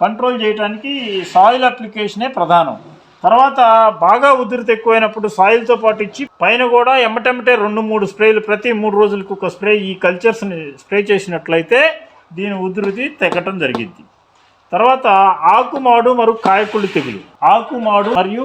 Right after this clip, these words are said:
కాయకుళ్ళు తెగులు, దీన్ని కంట్రోల్ చేయాలన్నప్పుడు ఒరిజినల్ వేస్ట్ డీకంపోజరు టెన్ పర్సెంట్ సొల్యూషన్, అంటే నువ్వు తీసుకున్న రెండు వందల లీటర్ నీళ్ళకి ఒక పది నుంచి ఇరవై లీటర్లు ఒరిజినల్ వేస్ట్ డీకంపోజర్ తీసుకోవాలా. పుల్లటి మజ్జిగ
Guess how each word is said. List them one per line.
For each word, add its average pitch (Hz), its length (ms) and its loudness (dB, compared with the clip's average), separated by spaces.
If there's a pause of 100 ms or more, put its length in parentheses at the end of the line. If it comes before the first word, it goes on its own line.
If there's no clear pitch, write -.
(120)
కాయకుళ్ళు 185 420 0
తెగులు, 127 340 -10 (640)
దీన్ని 247 440 -2
కంట్రోల్ 233 520 0
చేయాలన్నప్పుడు 175 840 2 (400)
ఒరిజినల్ 247 420 0
వేస్ట్ 220 300 -2
డీకంపోజరు 185 880 -2 (100)
టెన్ 196 220 -2
పర్సెంట్ 226 320 0
సొల్యూషన్, 165 640 -6
అంటే 180 200 -2
నువ్వు 214 160 -4
తీసుకున్న 214 460 -4 (260)
రెండు 180 160 -2
వందల 220 180 2
లీటర్ 190 340 -2
నీళ్ళకి 185 540 -4 (360)
ఒక 175 280 2 (100)
పది 180 180 0
నుంచి 262 600 -6
ఇరవై 202 240 2
లీటర్లు 208 480 0 (460)
ఒరిజినల్ 208 400 -2
వేస్ట్ 196 280 -4
డీకంపోజర్ 185 520 -4
తీసుకోవాలా. 175 600 0 (460)
పుల్లటి 254 320 0
మజ్జిగ 220 320 -4